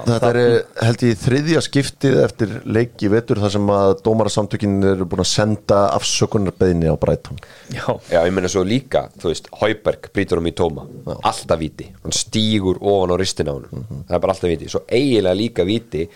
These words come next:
Speaker 3: þegar að, hérna, Lenglet ýtir Lewis Dunk í lokin.
Speaker 2: Mhm.
Speaker 3: Hann er með báðar hendur á honum, bara svona. Þú veist, þetta er,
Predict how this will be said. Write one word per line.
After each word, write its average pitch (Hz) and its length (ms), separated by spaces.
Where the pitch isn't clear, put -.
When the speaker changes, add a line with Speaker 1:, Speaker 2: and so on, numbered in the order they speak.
Speaker 3:
þegar 92 220
að, 85 160
hérna, 87 240
Lenglet 98 480
ýtir 110 400
Lewis 104 320
Dunk 143 240
í - 100
lokin. 120 360
Speaker 2:
Mhm. - 500
Speaker 3:
Hann 95 160
er 101 60
með - 80
báðar 127 460
hendur 135 360
á 82 60
honum, 73 180
bara 95 120
svona. 120 420
Þú - 20
veist, 92 140
þetta - 220
er, 135 320